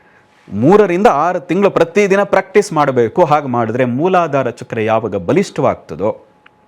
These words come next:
ಮೂಲಾಧಾರ ಚಕ್ರ ಯಾವಾಗ ಚೆನ್ನಾಗಿ ಕೆಲಸ ಮಾಡ್ತದೋ, ಹಣ ನಿಮ್ಮ ಕಡೆಗೆ ಹರಿದು ಬರ್ತದೆ. ಪ್ರೀತಿ, ವಿಶ್ವಾಸ, ಆತ್ಮವಿಶ್ವಾಸ ನಿಮ್ಮಲ್ಲಿ ಉದ್ಭವ ಆಗ್ತದೆ.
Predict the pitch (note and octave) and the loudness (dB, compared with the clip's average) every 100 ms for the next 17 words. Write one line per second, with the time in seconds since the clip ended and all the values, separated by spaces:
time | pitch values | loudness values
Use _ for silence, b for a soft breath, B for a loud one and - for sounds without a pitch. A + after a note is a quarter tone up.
0 | _ _ _ - B B B B B2+ F3+ | _ _ _ -20 B B B B 2 4
1 | G#3 G#3 G3 F3+ F3+ E3 D#3+ C#3 C#3+ D3+ | 4 2 -2 -2 -4 -2 0 2 0 -2
2 | D3 E3 F#3+ A3 G3 E3 C#3 C#3+ A2+ G2+ | -2 0 2 0 0 0 0 0 -2 -2
3 | F2+ F2+ G#2 C#3+ D#3 - _ _ _ _ | -6 -2 2 2 0 -10 _ _ _ _
4 | _ _ - C3 D3 G2+ A#2 A#2 A#2+ C#3 | _ _ -2 0 2 0 -6 -8 -6 -6
5 | A#2 A2 D3+ G#2 F2 D#2+ C#2+ - - - | -6 -6 -6 -8 -10 -14 -18 -20 -20 -20
6 | _ _ _ _ _ _ _ _ - F3 | _ _ _ _ _ _ _ _ 0 2
7 | G3 - A2 - - - D3 - - E3+ | 2 0 -10 -14 -18 -6 -6 -4 0 0
8 | E3 A#2+ E2 - D3 A3+ - A3+ G#3 F#3+ | 0 -4 -2 2 2 2 -2 -2 0 -2
9 | - D#3 B2+ G#2+ F#2+ C3 F3+ G3 F#3+ F3+ | 0 -2 0 -2 -2 0 0 0 -2 0
10 | F#3 E3 C3+ A2+ B2+ B2 F#2 - - - | 0 -4 -4 -4 -2 -2 -2 -8 -18 -18